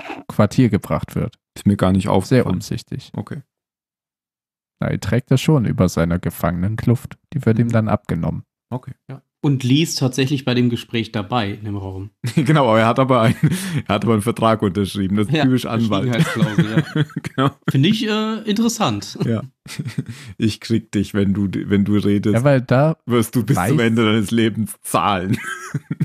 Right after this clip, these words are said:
Speaker 1: Da weiß der Lampkin ja auch schon, dass Lee sich dran halten wird,
Speaker 2: Mhm.
Speaker 1: denke ich.
Speaker 3: Ja, das stimmt.
Speaker 1: Ja, der kennt seine Geschichte, der weiß den Hintergrund, dass er der Neff-, äh,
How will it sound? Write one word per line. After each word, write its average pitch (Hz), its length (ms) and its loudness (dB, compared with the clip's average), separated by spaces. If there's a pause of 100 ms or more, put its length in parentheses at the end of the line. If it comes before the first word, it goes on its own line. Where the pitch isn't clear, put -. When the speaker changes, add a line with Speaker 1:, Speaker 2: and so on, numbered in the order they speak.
(280)
Speaker 1:
Da 127 240 4
weiß 156 260 2
der 135 140 4
Lampkin 117 460 0
ja 101 160 4
auch 104 140 4
schon, 113 200 0
dass 98 240 0
Lee 107 200 4
sich - 440 -4
dran 87 440 -4
halten 87 420 -2
wird, 76 340 -6
Speaker 2:
Mhm. 120 220 -2
Speaker 1:
denke 110 300 -6
ich. 120 80 -12
Speaker 3:
Ja, 113 200 -4
das 104 160 -10
stimmt. 98 220 -20 (640)
Speaker 1:
Ja, 113 140 -2 (580)
der 107 80 2
kennt 110 460 2
seine 92 320 2
Geschichte, 101 540 0
der 90 180 -2
weiß 90 240 2
den 95 240 2
Hintergrund, 92 600 0
dass 90 160 -2
er 87 200 2
der 90 140 -4
Neff-, 90 300 -2
äh, 85 360 0